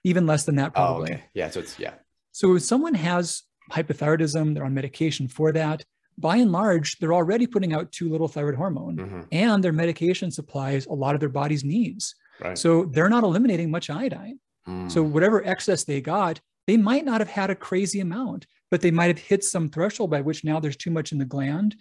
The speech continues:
Speaker 2: Mm-hmm.
Speaker 1: and they don't have an opportunity to reverse that excess
Speaker 2: Mm-hmm.
Speaker 1: because through medication, through, uh, even a rather reasonable intake,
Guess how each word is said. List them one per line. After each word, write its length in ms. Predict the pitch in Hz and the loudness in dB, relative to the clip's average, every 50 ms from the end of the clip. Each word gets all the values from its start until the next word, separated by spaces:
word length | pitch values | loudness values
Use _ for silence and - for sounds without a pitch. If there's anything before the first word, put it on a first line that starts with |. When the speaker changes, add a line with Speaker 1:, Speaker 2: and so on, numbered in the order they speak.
| - - - | -12 -14 -10
Speaker 2:
Mm-hmm. 200 | - - - 165 | -8 -6 -2 0
Speaker 1:
and 300 | 175 170 170 165 160 160 - | 2 4 4 4 2 0 -4
they 180 | 160 143 165 175 | 0 2 2 4
don't 180 | 190 196 185 | 4 2 2
have 300 | 151 - 156 160 180 170 | 0 -2 -2 -2 0 0
an 60 | 170 156 | 0 -2
opportunity 420 | 151 151 151 - - 151 147 156 151 | -4 -6 -8 -8 -6 -2 0 0 0
to 80 | 147 | 0
reverse 440 | 143 151 147 131 123 135 139 139 139 | 0 0 0 0 0 0 0 0 0
that 140 | - 156 147 | -2 -4 -4
excess 580 | 165 220 - - - 139 - - - - - - | -4 -4 -6 -6 -8 -10 -10 -10 -10 -12 -12 -14
Speaker 2:
Mm-hmm. 320 | _ _ _ _ _ _ _ - | _ _ _ _ _ _ _ -4
Speaker 1:
because 400 | 156 - 165 156 156 139 - - | -2 0 2 2 2 2 0 -4
through 320 | _ _ - 160 165 165 | _ _ 0 2 2 4
medication, 720 | 165 165 165 175 - - 147 147 143 - - 156 151 147 | 4 2 2 0 0 -2 -2 -2 -2 -2 -2 -2 -2 -2
through, 440 | 151 - 151 151 156 160 160 170 165 - _ _ _ - _ _ | -2 0 0 2 2 4 2 0 -2 -4 _ _ _ -20 _ _
uh, 100 | 180 160 160 247 | -4 -4 -2 0
even 220 | 254 185 196 208 196 | 0 2 4 4 4
a 80 | 175 | 4
rather 300 | 156 151 165 170 170 165 | 4 4 2 2 2 2
reasonable 500 | 147 135 139 156 170 180 190 170 147 139 | 0 0 -2 -2 -2 -2 -2 -2 -2 -2
intake, 500 | 143 185 254 240 151 131 143 151 151 - | 0 0 -2 -2 -4 -6 -8 -10 -12 -16